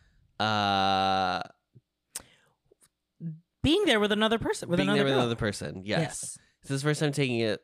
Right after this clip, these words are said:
Speaker 1: a selfie together with another girl.
Speaker 2: Yes. Both Dahye and Dongjin, it's been, like, year,
Speaker 1: Like,
Speaker 2: fifteen
Speaker 1: fifteen, at
Speaker 2: years
Speaker 1: around fifteen years
Speaker 2: since they were on
Speaker 1: since
Speaker 2: a
Speaker 1: their
Speaker 2: date with
Speaker 1: last
Speaker 2: someone else.
Speaker 1: Yes.
Speaker 2: And Dongjin, I, Dongjin doesn't specify, in the talking
Speaker 1: No,
Speaker 2: head,
Speaker 1: he doesn't.
Speaker 2: which makes me think I don't think he's ever gone on another date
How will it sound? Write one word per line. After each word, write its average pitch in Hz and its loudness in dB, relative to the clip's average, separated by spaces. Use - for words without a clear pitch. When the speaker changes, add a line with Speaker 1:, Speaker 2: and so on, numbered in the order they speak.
Speaker 1:
a 110 -2
selfie 131 -2
together 127 0
with 123 0
another 113 0
girl. 101 0
Speaker 2:
Yes. - -10
Both 220 2
Dahye 247 4
and 190 2
Dongjin, 180 2
it's 180 -2
been, 214 0
like, 202 0
year, 156 2
Speaker 1:
Like, 226 0
Speaker 2:
fifteen 208 2
Speaker 1:
fifteen, 175 2
at 123 0
Speaker 2:
years 139 -6
Speaker 1:
around 139 2
fifteen 120 -4
years 80 -2
Speaker 2:
since 185 2
they 185 2
were 175 4
on 170 2
Speaker 1:
since 160 0
Speaker 2:
a - -4
Speaker 1:
their 120 2
Speaker 2:
date 156 2
with 151 -2
Speaker 1:
last 107 0
Speaker 2:
someone 135 -4
else. 127 -10
Speaker 1:
Yes. 90 -10
Speaker 2:
And 196 2
Dongjin, 262 2
I, 233 2
Dongjin 277 0
doesn't 220 -2
specify, 233 0
in 202 2
the 185 2
talking 190 2
Speaker 1:
No, 190 2
Speaker 2:
head, 175 4
Speaker 1:
he 117 -2
doesn't. 98 -4
Speaker 2:
which - 0
makes 180 0
me 214 2
think 170 0
I 165 2
don't 165 0
think 160 -2
he's 156 -4
ever 151 0
gone 135 -2
on 127 -6
another 127 -4
date 127 -8